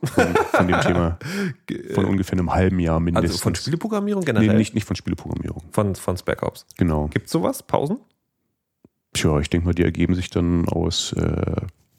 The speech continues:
Speaker 1: aus der Auftragssituation.
Speaker 2: Ja.
Speaker 1: Keine Ahnung. Also, ja, also es gibt natürlich in Spielefirmen gibt's Pausen, die sind dann eigentlich ziemlich schlecht, weil man dann kein Geld verdient.
Speaker 2: Mhm.
Speaker 1: Also die Spielefirma macht, kriegt dann keine Einnahmen.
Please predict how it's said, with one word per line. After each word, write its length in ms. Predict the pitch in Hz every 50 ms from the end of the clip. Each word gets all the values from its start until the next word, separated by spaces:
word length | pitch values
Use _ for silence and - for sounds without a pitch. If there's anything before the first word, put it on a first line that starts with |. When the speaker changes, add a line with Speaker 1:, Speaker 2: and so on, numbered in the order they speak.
| - -
Speaker 1:
aus 580 | - - 82 82 85 82 - - - - - - _ _ _ _ _ _ _ _ _ _ _ _ -
der 380 | 92 87 85 82 82 85 -
Auftragssituation. 1160 | - 87 - - - - - 87 - - - - - 87 87 - - - 92 87 87 90 90 90 - -
Speaker 2:
Ja. 180 | - 98 95 - - _ _ _ _ _
Speaker 1:
Keine 280 | - - - 90 87 87
Ahnung. 240 | 87 87 90 90 - - - - - - -
Also, 220 | - 92 98 90 - - -
ja, 160 | - 110 107 - - - - -
also 180 | - 107 95 -
es 140 | - - -
gibt 140 | - - -
natürlich 280 | 110 - 107 101 -
in 60 | 95
Spielefirmen 480 | 90 - - 123 120 104 - 95 87 87
gibt's 160 | 90 87 -
Pausen, 360 | - - - 95 92 87 85
die 80 | 82 80
sind 140 | 80 82 -
dann 140 | - - -
eigentlich 240 | - - - -
ziemlich 280 | - - 90 90 - -
schlecht, 380 | - - 98 107 - - - -
weil 80 | 82
man 120 | 80 80 82
dann 60 | 82
kein 120 | - - -
Geld 200 | - 90 95 -
verdient. 420 | - 98 98 98 98 104 - -
Speaker 2:
Mhm. 240 | - 123 117 110 107 104
Speaker 1:
Also 220 | 95 87 90 85
die 240 | 82 85 85 85 85
Spielefirma 480 | - - - 98 98 95 - 98 98
macht, 440 | 95 92 92 - - - - - - -
kriegt 180 | - - - -
dann 60 | -
keine 220 | - - 87 90
Einnahmen. 360 | 92 104 107 98 92 92 90